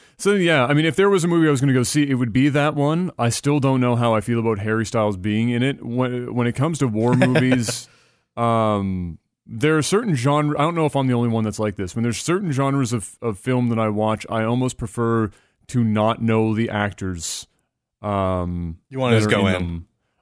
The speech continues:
Speaker 1: I wanna be able to go in because certain, you know, depending on the, on how famous the person is or how much I already know them, it, it has a, you know, in-, increasing,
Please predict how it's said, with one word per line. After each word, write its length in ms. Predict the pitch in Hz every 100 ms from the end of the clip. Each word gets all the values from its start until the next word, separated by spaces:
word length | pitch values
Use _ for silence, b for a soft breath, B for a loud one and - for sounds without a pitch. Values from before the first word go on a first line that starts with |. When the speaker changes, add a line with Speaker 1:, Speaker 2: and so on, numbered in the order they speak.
| _
Speaker 1:
I 80 | 110
wanna 240 | 113 131
be 180 | 123 131
able 160 | 135 127
to 60 | 117
go 260 | 123 127
in 320 | 120 127 147
because 540 | 107 123 - 123 117 104
certain, 480 | - 151 160 147 113
you 260 | - 151 139
know, 100 | 123
depending 340 | 107 147 160
on 200 | 156 139
the, 180 | 135 127
on 160 | 120 120
how 260 | 113 123 117
famous 480 | - 135 131 127
the 80 | -
person 340 | - 131 123 127
is 140 | 117
or 40 | 110
how 100 | 123
much 120 | 120
I 40 |
already 140 | 120 113
know 220 | 113 113
them, 200 | 113 113
it, 240 | 117 113 - -
it 140 | 120
has 280 | 113 127 110
a, 120 | 120 117 101 -
you 160 | 131 123
know, 120 | 117
in-, 220 | 127 135 -
increasing, 840 | 151 156 147 143 131 139 131 123